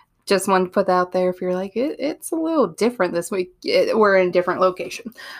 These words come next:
<laughs> But getting to our case. So Steven Steiner was the third of five children. Still not as big as my family.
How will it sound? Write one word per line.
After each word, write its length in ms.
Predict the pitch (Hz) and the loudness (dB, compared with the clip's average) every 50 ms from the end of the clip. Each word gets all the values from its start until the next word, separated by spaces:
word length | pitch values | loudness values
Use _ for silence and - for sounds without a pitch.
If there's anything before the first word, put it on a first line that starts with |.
| - - | -2 -2
<laughs> 760 | - - - - - 247 262 - - - 359 226 226 226 - _ _ _ - - - - - - - - - - - - | 0 0 0 0 0 -2 -2 0 2 4 4 4 4 0 -2 _ _ _ -20 -20 -20 -20 -20 -20 -20 -20 -20 -20 -18 -16
But 640 | 226 208 220 - - 262 170 175 196 226 - 220 _ | -14 -4 2 2 4 4 4 4 2 0 -4 -8 _
getting 420 | - 277 285 311 294 294 294 285 - - - | -2 0 2 2 2 2 2 0 -2 -4 -6
to 200 | 254 233 214 - | -6 -6 -4 -2
our 360 | - 202 196 190 190 190 - - _ _ | 0 2 2 2 2 0 -4 -6 _ _
case. 600 | - - - 185 175 170 185 240 240 - - - _ _ _ _ _ _ _ _ _ _ | -14 -10 -8 -8 -8 -8 -10 -10 -10 -14 -18 -18 _ _ _ _ _ _ _ _ _ _
So 300 | - - - 196 190 190 | -12 -6 -4 -4 -4 -4
Steven 680 | - - - - - - 320 381 440 440 453 453 440 392 | -4 -6 -6 -6 -4 0 0 0 2 2 0 0 0 0
Steiner 680 | - - - 220 208 196 190 185 185 175 180 180 180 - - - - - - - _ _ | -2 0 0 0 2 2 2 0 -2 -2 -2 -4 -4 -8 -12 -20 -20 -20 -20 -20 _ _
was 420 | - 196 202 208 202 202 202 - - - | -4 0 2 2 2 2 0 -4 -8 -6
the 140 | - 220 214 | -4 -4 -4
third 440 | 214 - - 247 247 254 277 294 277 | -4 -2 0 2 4 4 4 2 2
of 200 | - - 220 208 | 0 -2 -2 -4
five 480 | - - - - 208 196 220 285 285 - | -6 -4 0 2 4 4 4 2 -2 -6
children. 640 | - - - 202 180 180 180 175 180 214 294 311 - _ _ _ _ _ _ _ _ _ _ _ _ _ _ _ _ _ _ _ _ _ | -10 -6 -2 -2 -2 -2 -2 -4 -4 -4 -6 -6 -10 _ _ _ _ _ _ _ _ _ _ _ _ _ _ _ _ _ _ _ _ _
Still 260 | - - - 185 180 175 | -16 -8 -4 -4 -4 -2
not 160 | 170 175 180 | -4 -4 -6
as 80 | 175 | -8
big 180 | 180 - 185 180 | -8 -10 -10 -10
as 160 | 196 202 - | -10 -12 -12
my 160 | 208 180 165 | -14 -14 -14
family. 420 | - - 175 160 160 170 175 185 | -16 -16 -16 -14 -14 -12 -12 -14